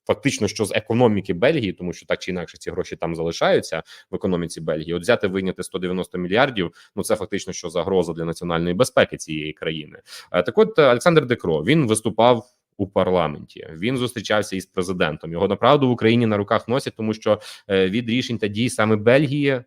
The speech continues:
залежить дуже багато. Тим паче зараз. Зараз посилилася вся ця історія на фоні проблем із фінансуванням з боку Сполучених Штатів Америки, тому що, як ми знаємо прекрасно, е, Конгрес успішно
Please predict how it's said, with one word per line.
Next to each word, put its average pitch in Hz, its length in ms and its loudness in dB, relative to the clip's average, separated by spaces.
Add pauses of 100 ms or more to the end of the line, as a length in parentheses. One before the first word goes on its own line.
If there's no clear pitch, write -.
(120)
залежить 104 640 0
дуже 87 480 -4
багато. 85 480 -8 (160)
Тим 143 180 2
паче 190 500 0 (160)
зараз. 92 540 -4 (340)
Зараз 175 300 2
посилилася 151 540 -2
вся 127 180 -2
ця 127 120 -8
історія 175 440 -2
на 127 100 -2
фоні 143 520 -2
проблем 123 480 -2
із 107 200 -6
фінансуванням 107 560 -6
з 90 40 -8
боку 110 240 -4
Сполучених 95 360 -8
Штатів 87 340 -8
Америки, 175 440 -4
тому 95 180 -10
що, - 160 -10
як 85 100 -12
ми 87 100 -8
знаємо 170 360 0
прекрасно, 135 600 -2 (280)
е, 90 220 0
Конгрес 127 680 2
успішно 104 920 0